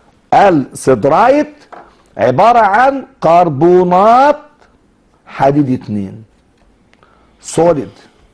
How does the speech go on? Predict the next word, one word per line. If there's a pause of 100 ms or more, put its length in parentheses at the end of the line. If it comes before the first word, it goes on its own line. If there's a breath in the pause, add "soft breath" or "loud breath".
(1400)
سخنت.